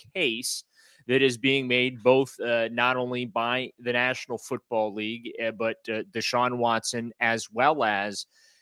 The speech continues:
the N F L P A, who are representing, uh, or co-representing, I should say, and speaking on, uh, Watson's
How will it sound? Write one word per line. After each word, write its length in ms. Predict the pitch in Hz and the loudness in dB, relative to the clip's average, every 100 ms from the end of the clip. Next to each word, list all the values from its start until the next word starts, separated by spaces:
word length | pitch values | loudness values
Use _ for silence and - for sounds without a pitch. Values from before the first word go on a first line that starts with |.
| _ | _
the 260 | 107 135 139 | -4 -2 0
N 160 | 135 131 | 2 2
F 240 | 127 - | 2 0
L 200 | 127 117 | 0 0
P 320 | - 120 120 | -2 -6 0
A, 260 | 123 113 117 | 2 2 0
who 320 | 117 120 117 | -4 -6 -2
are 160 | 117 117 | -2 -2
representing, 920 | 113 113 - 107 107 131 120 113 113 110 | -2 -4 -4 -6 -2 0 0 -4 -8 -6
uh, 200 | 110 107 | -4 -6
or 480 | 80 90 104 113 | -8 -10 -6 -6
co-representing, 880 | - 165 180 131 107 113 95 107 107 | 0 4 6 6 2 0 -4 -2 -2
I 100 | 104 | -4
should 280 | 104 - 101 | -4 -6 -8
say, 360 | - 107 101 101 _ _ _ _ | -4 -2 -2 -2 _ _ _ _
and 260 | 117 113 104 | 0 2 0
speaking 580 | - 143 127 - 117 117 | 0 2 0 -2 -8 -4
on, 400 | 113 117 113 110 - - | 0 2 0 -4 -10 -4
uh, 140 | 107 - | -4 -4
Watson's 600 | 104 117 120 - 110 104 | 2 2 2 -2 -6 -6